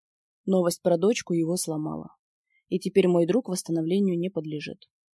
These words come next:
Может быть, все же он снова станет прежним собой и увидит в жизни новый смысл?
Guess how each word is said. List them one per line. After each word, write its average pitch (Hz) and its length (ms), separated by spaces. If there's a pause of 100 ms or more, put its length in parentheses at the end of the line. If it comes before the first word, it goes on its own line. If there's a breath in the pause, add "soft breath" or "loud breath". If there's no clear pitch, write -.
(460)
Может 208 320
быть, 202 160
все 226 200
же 220 120
он 220 80
снова 226 320
станет 190 380
прежним 190 380
собой 185 400
и - 120
увидит 196 360
в 175 40
жизни 196 300
новый 190 260
смысл? - 440